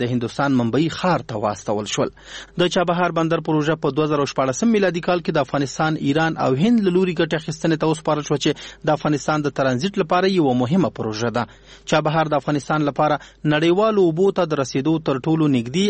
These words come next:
او ارزانه لار بلل کیږي. تیر کال هندوستان د دغه بندر له لارې افغانستان ته غنم استولی و، خو دا لومړی ځل دی چې افغان توکي د چابهار بندر له لارې بهر ته استول کیږي. د افغانستان د فوایدامي وزیر یما یاري چې په همدې غونډه کې خبرې کولې وویل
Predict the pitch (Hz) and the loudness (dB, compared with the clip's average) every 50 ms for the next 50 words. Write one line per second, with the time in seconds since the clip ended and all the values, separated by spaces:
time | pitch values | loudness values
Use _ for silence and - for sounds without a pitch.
0 | - 156 143 127 123 120 117 120 143 156 151 139 127 139 170 160 117 - - 98 | 2 2 2 2 2 0 0 0 0 0 0 0 0 2 2 0 0 -2 -4 -6
1 | 101 113 110 110 107 107 - 127 117 110 120 123 104 - - _ _ - - - | -4 -2 -2 -2 -4 -4 -2 -2 0 2 2 0 0 -2 -10 _ _ -20 -20 -6
2 | - - 226 233 208 - 226 220 208 190 190 185 170 160 160 - 214 214 185 160 | 0 0 0 0 2 0 0 0 2 0 0 0 0 -2 -2 -2 0 0 2 0
3 | 156 160 160 151 151 143 147 147 147 156 156 156 151 147 151 151 147 151 151 - | 0 0 0 -2 0 0 0 0 0 0 0 0 2 2 2 2 2 0 0 -2
4 | - - - 143 143 127 - - 156 151 147 147 131 143 160 202 240 226 - 120 | -2 -2 -2 -2 -2 -2 -2 -2 -2 0 0 -2 0 0 0 0 0 0 0 -4
5 | 117 - - 120 110 110 110 107 98 98 101 - 120 120 127 127 127 120 120 120 | -6 -4 -4 -4 -4 -4 -4 -4 -6 -6 -6 -4 -2 0 0 2 2 2 2 2
6 | 120 113 170 202 220 220 202 - 220 220 - - - - - 180 180 165 - 220 | 0 0 0 0 2 0 2 2 0 -2 -2 -6 -16 -6 -2 -2 -2 0 0 2
7 | 233 226 202 - - 247 247 - - 165 156 156 - 151 139 143 127 147 156 151 | 2 2 0 0 2 0 0 2 0 -2 -2 0 0 0 0 0 0 0 0 0
8 | 143 143 139 139 139 139 135 131 131 131 139 147 156 170 185 - 156 156 170 165 | 0 0 0 0 0 0 0 2 0 2 2 2 2 2 0 0 -2 -2 0 0
9 | 196 190 156 - - 98 101 - - 117 107 104 98 - - 110 101 117 127 - | 0 -2 -2 -2 -4 -4 -4 -4 -4 -4 -4 -4 -6 -6 -6 -6 -2 -2 -2 -4
10 | - - - - - 156 175 175 170 - 185 175 160 - 190 180 175 170 160 - | -4 -10 -20 -14 -4 0 0 0 0 0 -2 -2 -2 0 -2 0 0 -2 -2 0
11 | 170 160 156 156 156 165 170 170 165 156 147 156 175 160 160 151 147 151 170 170 | 0 2 2 2 2 2 4 4 4 4 4 2 0 2 2 2 2 2 2 4
12 | 165 156 151 156 180 160 - - 156 151 139 143 147 185 220 220 202 202 190 180 | 4 4 2 2 0 -2 -2 0 0 0 0 0 0 0 0 2 2 2 0 0
13 | 170 165 175 165 - 170 156 170 165 160 - 165 165 170 165 165 165 165 165 160 | 0 0 -2 -2 -2 0 2 2 0 2 2 2 4 4 4 4 4 4 2 2